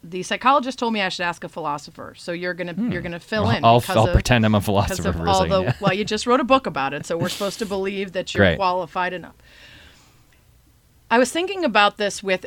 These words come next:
Speaker 1: a former president, whose name I will not say. And the idea of narcissism or any quality wherein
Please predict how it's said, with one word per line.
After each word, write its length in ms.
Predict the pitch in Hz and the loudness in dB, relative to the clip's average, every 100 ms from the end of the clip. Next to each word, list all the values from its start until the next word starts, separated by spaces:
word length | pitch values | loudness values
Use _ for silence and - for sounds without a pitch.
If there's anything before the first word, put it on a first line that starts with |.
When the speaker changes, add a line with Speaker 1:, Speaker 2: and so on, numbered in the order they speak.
| - | -6
Speaker 1:
a 160 | 185 180 | -4 -4
former 360 | - 202 196 | -4 -4 -6
president, 600 | 175 151 127 123 151 165 | -6 -8 -8 -12 -14 -14
whose 220 | - 180 | -10 -8
name 160 | 180 180 | -6 -4
I 80 | 170 | -4
will 100 | 160 | -6
not 220 | 117 104 | -10 -14
say. 80 | - - _ _ _ _ _ _ _ _ - _ | -20 -20 _ _ _ _ _ _ _ _ -20 _
And 140 | 208 | -2
the 60 | 202 | 0
idea 260 | 202 262 277 | 0 2 0
of 120 | 208 | 0
narcissism 840 | 202 196 - 220 233 226 240 233 226 | -2 -2 -2 -8 -6 -4 -4 -4 -4
or 200 | 190 - | -6 -4
any 440 | 214 220 254 262 262 - | -4 -2 -2 -4 -8 -16
quality 680 | - 208 208 185 160 151 151 - | -2 0 0 -2 -8 -14 -16 -12
wherein 760 | 185 202 196 196 190 185 196 | -4 -2 -2 -4 -6 -10 -12